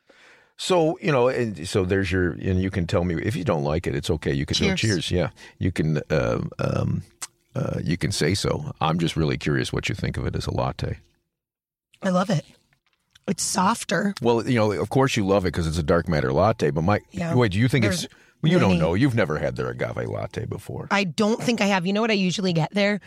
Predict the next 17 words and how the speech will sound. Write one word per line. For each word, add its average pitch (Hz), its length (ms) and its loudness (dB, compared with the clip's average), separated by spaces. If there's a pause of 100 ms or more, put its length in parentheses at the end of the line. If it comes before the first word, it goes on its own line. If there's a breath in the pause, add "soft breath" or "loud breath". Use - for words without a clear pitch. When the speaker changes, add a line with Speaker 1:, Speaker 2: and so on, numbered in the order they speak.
Speaker 1:
What? - 160 -10
Speaker 2:
It's 185 140 -6
called, 180 380 2
um, 170 460 2 (180)
Wake 185 280 0
and 233 140 4
Bake. 240 340 0 (400)
It's 190 140 -2
the 196 80 2
Speaker 1:
What? 185 140 2
<laughs> - 0 -
Speaker 2:
black 208 320 0
pepper 220 420 0
and 196 260 2
sage. 180 800 0 (520 soft breath)
Speaker 1:
Oh. 156 100 0
Speaker 2:
Um, 170 480 2